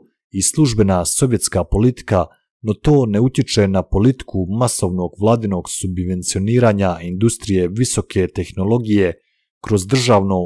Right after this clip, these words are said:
osigurano tržište za naoružanje, budući da ne postoji ozbiljna alternativa u sustavu političke ekonomije. Masovni narodni otpor vojnoj agresiji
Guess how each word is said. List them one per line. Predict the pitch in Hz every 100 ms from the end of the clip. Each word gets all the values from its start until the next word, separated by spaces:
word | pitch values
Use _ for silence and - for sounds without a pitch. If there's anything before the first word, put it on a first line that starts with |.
| 90
osigurano | 113 - 95 98 90 90
tržište | - 127 113 107 87 - 92 82 87
za | 98
naoružanje, | 95 98 92 92 90 90 101 101 80 - _ _ _ _ -
budući | 135 139 117 98
da | 101
ne | 101 -
postoji | 131 135 - 101
ozbiljna | 101 123 104 101 95
alternativa | 90 90 - 92 92 - 123 117 104 85 _ _ _
u | 104
sustavu | - 147 135 - 98 95 -
političke | 104 117 - -
ekonomije. | 95 90 95 101 104 92 80 - _ _ _ _ _ -
Masovni | 120 139 - 113 104
narodni | 101 123 127 107 98
otpor | 107 123 - 90 90
vojnoj | 113 120 101 92
agresiji | 87 92 117 - - 101